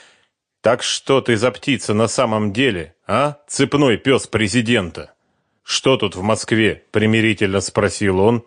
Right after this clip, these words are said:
принимая приглашение Бурова сесть рядом с водителем –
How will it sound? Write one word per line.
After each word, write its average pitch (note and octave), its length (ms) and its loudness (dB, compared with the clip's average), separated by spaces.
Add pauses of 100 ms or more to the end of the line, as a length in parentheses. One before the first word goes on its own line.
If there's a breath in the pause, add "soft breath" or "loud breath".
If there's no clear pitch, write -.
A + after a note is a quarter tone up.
(100)
принимая G2 580 2
приглашение G2 840 0
Бурова A2+ 500 2
сесть A2 380 -2
рядом G#2+ 340 2
с - 120 -10
водителем – G2+ 680 -2